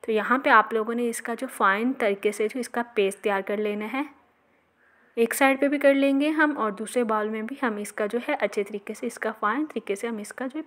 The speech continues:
पेस्ट तैयार कर लेंगे। आप लोगों ने जो है इसका पाउडर जब तैयार करना है तो आप लोग इससे पहले चेक कर लें कि इसका जो पाउडर अच्छे से तैयार हो चुका है। आपने जो है इसको अच्छे से पीस लिया है। यहाँ पे जो है मैंने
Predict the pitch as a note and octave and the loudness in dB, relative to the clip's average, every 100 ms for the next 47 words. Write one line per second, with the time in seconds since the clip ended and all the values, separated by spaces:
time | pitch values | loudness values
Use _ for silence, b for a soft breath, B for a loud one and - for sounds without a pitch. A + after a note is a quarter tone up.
0 | - G3 F3+ - - F#3+ F#3 - A3 G3+ | -4 -2 -4 -10 -6 -6 -6 -8 -10 -12
1 | G#3 G#3+ - _ _ _ _ _ _ _ | -16 -20 -20 _ _ _ _ _ _ _
2 | _ b b b b b b A3 A3 C4+ | _ b b b b b b -2 2 4
3 | C#4+ D4+ D4+ D4 D4 B3+ - B3+ B3 G#3+ | 4 4 2 2 -2 -4 -2 0 2 4
4 | F#3+ A3 A3+ A#3+ - G3+ G3+ A3+ A#3 A#3 | 4 4 0 -2 2 4 4 0 -4 -4
5 | A3+ B3 B3 - G3+ G#3 G#3+ G#3 G#3 - | -4 -6 -6 0 2 2 -2 -2 -4 -10
6 | G#3+ - A3+ A#3+ C#4 C#4+ G#3 G3+ G#3 G#3 | -16 -6 -4 -2 -2 0 0 2 0 0
7 | B3 B3 A3 - A3 A#3 - F#3+ G3 G#3+ | -2 -4 -6 -4 -4 -4 2 2 2 -6
8 | G#3 A#3 - A3+ G#3 G3+ F#3+ F#3+ G3 G3+ | -8 -8 -6 -4 -4 -4 -2 -4 -6 -6
9 | B3+ D4 E4 B B B A3 C4+ D4+ F4 | -4 -4 -6 B B B 4 4 2 -4
10 | E4 D4+ B3 A#3+ - A#3+ G#3 A3+ C#4+ C#4+ | -2 -2 -2 -4 -2 -2 0 -2 0 -4
11 | - F#3+ - A3 B3 D4 A#3+ G#3 C4 C4+ | -2 -4 -4 -4 -2 -2 -2 0 -2 0
12 | B3 B3 B3+ A#3+ G3+ G#3+ | -2 -2 -2 -2 -2 -4